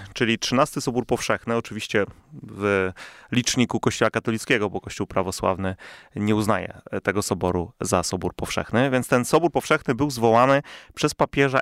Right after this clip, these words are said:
Innocentego, ale tym razem już czwartego, na czerwiec tysiąc dwieście czterdziestego piątego roku i trwał do lipca. No nie był więc to długi czas, kiedy ci, e,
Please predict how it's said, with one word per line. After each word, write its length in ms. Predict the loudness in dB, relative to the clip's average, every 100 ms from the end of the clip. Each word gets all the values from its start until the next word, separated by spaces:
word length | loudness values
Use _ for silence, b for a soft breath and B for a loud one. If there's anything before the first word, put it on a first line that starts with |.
| 0
Innocentego, 840 | 2 4 4 4 0 4 4 4
ale 140 | 2 2
tym 160 | 2
razem 280 | 2 2 2
już 180 | -2 -4
czwartego, 840 | -6 2 2 2 2 0 4 2 2 B B B B
na 120 | 2
czerwiec 460 | 6 4 4 0 0
tysiąc 460 | -2 0 -2 -4 -12 -16
dwieście 560 | -12 0 0 0 -2
czterdziestego 600 | -4 0 0 0 -2 0 0
piątego 400 | -2 -2 0 2
roku 260 | 2 2
i 40 | 0
trwał 280 | 4 2
do 120 | 6 4
lipca. 340 | 4 -6 -10 -8 -18 B B 0
No 80 | 2
nie 80 |
był 140 | 4 4
więc 240 | 2 2
to 220 | 2 2 0
długi 340 | -2 0 0
czas, 360 | 2 2 2 -2
kiedy 280 | -2 -2 -2
ci, 320 | -2 -2 -2
e, 260 | 0 0